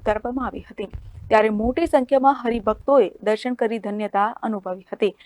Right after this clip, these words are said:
મણિનગર અને કડીના શ્રી સ્વામિનારાયણ મંદિરના લાઈવ દર્શન દેશ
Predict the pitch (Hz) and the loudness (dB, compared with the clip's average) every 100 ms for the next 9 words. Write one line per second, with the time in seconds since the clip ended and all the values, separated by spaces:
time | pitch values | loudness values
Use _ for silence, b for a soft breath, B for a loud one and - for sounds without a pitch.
0 | B B 202 226 247 254 277 277 247 240 | B B 0 2 4 6 6 6 2 4
1 | 220 226 226 233 226 226 - 208 208 214 | 2 2 2 0 -2 -4 -2 -2 0 -2
2 | 208 208 196 202 214 214 196 196 180 196 | -2 -2 -4 -6 -2 -2 0 -2 0 -2
3 | 202 - 302 b b b 226 262 320 330 | 0 2 2 b b b 6 8 8 4